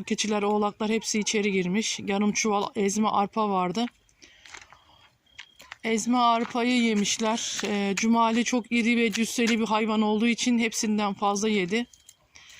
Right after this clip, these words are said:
Baytar'ı aradık. Ee, ben anneme, iş-, anneme söyledim. İşte onlar hemen yerleden geri geldiler.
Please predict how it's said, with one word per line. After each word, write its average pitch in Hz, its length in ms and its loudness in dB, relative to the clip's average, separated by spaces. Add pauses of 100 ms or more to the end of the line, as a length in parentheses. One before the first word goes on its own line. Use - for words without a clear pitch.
(420)
Baytar'ı 220 420 0
aradık. 226 440 -2
Ee, 190 480 -2 (180)
ben 202 160 -2
anneme, 214 580 0
iş-, - 320 -6
anneme 220 560 0
söyledim. 190 500 -2
İşte 214 300 -4
onlar 214 280 0
hemen 208 340 0
yerleden 202 520 -2
geri 208 180 0
geldiler. 190 540 -2